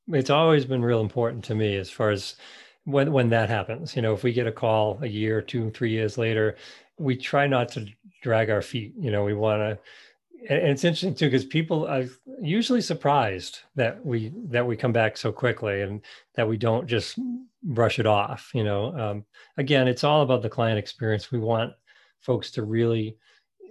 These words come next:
we wanna make a difference, you know, and, and that, those are the things that work.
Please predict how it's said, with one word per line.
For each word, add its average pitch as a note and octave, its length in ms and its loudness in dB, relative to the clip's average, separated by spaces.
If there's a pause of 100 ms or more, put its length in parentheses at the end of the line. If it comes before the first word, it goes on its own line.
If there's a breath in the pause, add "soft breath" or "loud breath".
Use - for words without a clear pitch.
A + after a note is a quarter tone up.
(320)
we D3 160 2
wanna E3+ 220 6
make C3+ 180 2
a B2+ 60 2
difference, - 560 -6
you A2+ 80 0
know, G#2 240 0
and, A#2 320 -4
and A2 240 -4
that, B2+ 280 0
those B2 220 -2
are A#2 60 -4
the A2 100 -6
things G#2+ 300 -4
that A#2 160 -6
work. G2+ 300 -14